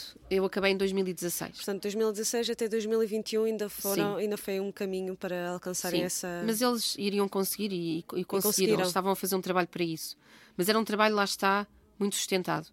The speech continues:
Speaker 2: Uhum.
Speaker 1: A Monocle já estava, já tinha sustentabilidade há muito tempo e, eh, e é muito engraçado, já que estamos a falar em áudio,
Speaker 2: Claro.
Speaker 1: não é? A Monocle é uma revista impressa. O core, eh, do modelo de negócio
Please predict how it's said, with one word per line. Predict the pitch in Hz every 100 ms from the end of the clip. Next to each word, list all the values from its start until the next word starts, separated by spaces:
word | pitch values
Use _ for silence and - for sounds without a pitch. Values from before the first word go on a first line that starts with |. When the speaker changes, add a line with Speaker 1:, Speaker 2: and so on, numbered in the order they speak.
| - - -
Speaker 2:
Uhum. | 202 185
Speaker 1:
A | 214
Monocle | 247 233 185 180 - 170 165 - -
já | 180 208
estava, | 208 - 220 202 185 165 165 165 -
já | - 202
tinha | 202 196
sustentabilidade | - - 170 170 175 165
há |
muito | 175 170 -
tempo | 208 269 - _ _ - - - - - -
e, | 247 294 - _ _
eh, | 214 208 202 190 -
e | 196 190
é | 202
muito | 233 233
engraçado, | 208 196 180 185 -
já | 165
que | -
estamos | 170 165
a |
falar | 170 170 165
em | 170
áudio, | 160 160 208 -
Speaker 2:
Claro. | - 185 165
Speaker 1:
não | 175
é? | 214 _ _ _ _ _ - -
A | 185
Monocle | 208 190 185 185
é |
uma | 180
revista | 175 165 -
impressa. | 156 156 151 156 - 302 _ _ _ - - - _ -
O | 180
core, | - 208 185 170 156 _ _ -
eh, | 180 175 165
do | 165 202
modelo | 180 170
de | 165
negócio | 156 156 -